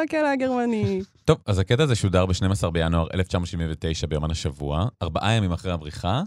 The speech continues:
Speaker 2: שזה די מטורף, כן? זה קטעי ארכיון שהיו במקרה בעבר, שהאסירים האלה התראינו בהם, ואז פשוט שלפו אותם מהארכיון.
Speaker 1: מדהים. איך אני אוהבת ששולפים קטעים מהארכיון, זה פשוט כל כך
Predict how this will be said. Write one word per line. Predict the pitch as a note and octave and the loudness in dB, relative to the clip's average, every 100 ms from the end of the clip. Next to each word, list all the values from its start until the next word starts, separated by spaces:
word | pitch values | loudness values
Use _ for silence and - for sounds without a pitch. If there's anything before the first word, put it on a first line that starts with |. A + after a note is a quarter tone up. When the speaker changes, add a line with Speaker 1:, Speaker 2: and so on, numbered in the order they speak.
| - _ _ _ _ | -8 _ _ _ _
Speaker 2:
שזה | - F2 | -6 -2
די | C3+ | 0
מטורף, | F3+ D#3+ F3 - | 2 2 2 2
כן? | C#3+ D3 | 0 0
זה | |
קטעי | F#2+ G2 | 0 -2
ארכיון | A2+ A#2 A#2 | -2 0 0
שהיו | - G2+ F#2+ F2+ G#2 | 0 0 2 2 0
במקרה | G#2 A2 - F#2+ E2 G2 - _ - | 0 0 0 -2 0 -2 -8 _ -6
בעבר, | E2 D#2+ D#2 D2 D#2+ B2 - | -2 -2 -2 -2 -2 -6 -10
שהאסירים | - F2+ D#2+ - - F#2+ F#2+ G2 | -4 -2 -2 -6 -8 -6 -2 0
האלה | G2+ | 2
התראינו | F2+ F2 E2 D#2+ E2 | 2 0 -2 0 2
בהם, | G2 C3+ | 2 2
ואז | F#2 G#2+ A#2+ | 2 2 0
פשוט | - C#3+ - | -4 -4 -2
שלפו | - A2 - G3+ | -2 -2 2 4
אותם | A3 | 4
מהארכיון. | C#3 A2 - G2+ C3 F#3 _ | 2 0 0 0 0 -4 _
Speaker 1:
מדהים. | G3+ F3+ G3 G#3 F3 | -4 0 2 2 2
איך | B3+ A#4 | 2 2
אני | D4+ | 4
אוהבת | G3 D4 | 4 2
ששולפים | D4 A#3+ G3 - C4+ | 0 2 0 2 2
קטעים | D#4 D#3+ E3+ | 2 2 2
מהארכיון, | B3 F#3 - C#3+ G#2+ G#3+ G#3+ | 4 4 6 6 6 4 2
זה | |
פשוט | C4 B4 | 2 0
כל | - C4 | 2 2
כך | C#4 C4+ | 2 0